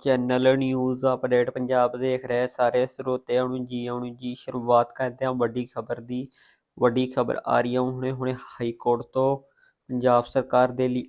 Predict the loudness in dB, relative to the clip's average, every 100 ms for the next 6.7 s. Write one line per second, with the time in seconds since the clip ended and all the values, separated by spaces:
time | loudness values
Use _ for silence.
0 | -2 0 0 0 -2 -4 -4 -4 -4 -4
1 | -4 -2 -2 -2 -4 -6 -8 -8 -2 -2
2 | -2 -2 -2 -2 -4 -4 -4 -4 -4 -2
3 | -2 -2 -2 0 2 0 -2 -4 -4 0
4 | 2 2 2 0 0 -4 -6 _ 0 0
5 | 0 -4 -6 -8 -12 -12 -8 0 2 2
6 | 0 -4 0 0 0 0 -6